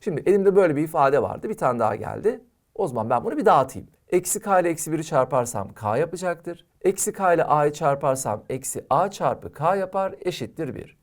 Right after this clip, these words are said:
A çarpı k'yı iki bulmuştuk. Gidip burada ikiyi yazarsam k eksi iki eşittir birden k buradan üç gelecektir. Tamam, k'yı üç buldum, o zaman a'yı da bulalım.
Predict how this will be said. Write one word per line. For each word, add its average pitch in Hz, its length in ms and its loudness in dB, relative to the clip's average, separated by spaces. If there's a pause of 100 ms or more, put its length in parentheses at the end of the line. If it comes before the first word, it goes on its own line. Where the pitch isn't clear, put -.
A 208 240 2
çarpı 196 380 -4
k'yı 190 400 0
iki 220 220 -6
bulmuştuk. 147 560 -6
Gidip 202 240 -8
burada 180 220 -2
ikiyi 160 320 -8
yazarsam 160 580 -2 (420)
k 240 280 2
eksi 196 300 0
iki 147 200 -6
eşittir 120 460 -8
birden 160 400 -4 (260)
k 240 300 0
buradan 214 440 -2 (240)
üç 196 220 -8
gelecektir. 104 640 -10 (320)
Tamam, 220 340 -2
k'yı 214 300 2
üç 214 220 -10
buldum, 208 240 -2
o 214 80 -2
zaman 202 240 -2
a'yı 175 300 4
da 220 100 6
bulalım. 135 320 0